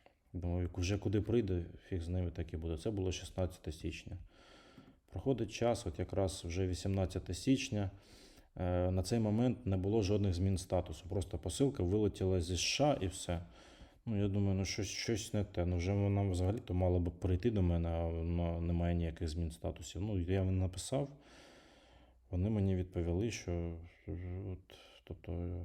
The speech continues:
трек-номер, от я їм надав. От вони мені відповіли. Стандартний термін доставки становить від шести до дев'яти робочих днів. Ну, вибачте. А скільки пройшло вже робочих днів? Вже пройшло дванадцять робочих днів.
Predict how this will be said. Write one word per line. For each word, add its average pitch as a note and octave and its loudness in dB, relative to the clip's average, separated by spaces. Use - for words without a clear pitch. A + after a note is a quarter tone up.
трек-номер, G#2 -2
от G2 -4
я F#2+ -2
їм F#2 0
надав. F2+ -2
От G#2 -10
вони F2+ 0
мені F2 2
відповіли. F2 -4
Стандартний G#2+ -2
термін A2 2
доставки F#2 0
становить G2 0
від G2 -2
шести D3 0
до A#2 2
дев'яти G2+ 4
робочих F2+ 2
днів. E2+ -2
Ну, E2+ 2
вибачте. F2 0
А G2+ 0
скільки G2+ -2
пройшло G2 2
вже A2+ 4
робочих A#2 2
днів? A2 0
Вже F2+ 2
пройшло A#2+ 2
дванадцять G#2 4
робочих F2 0
днів. F2 0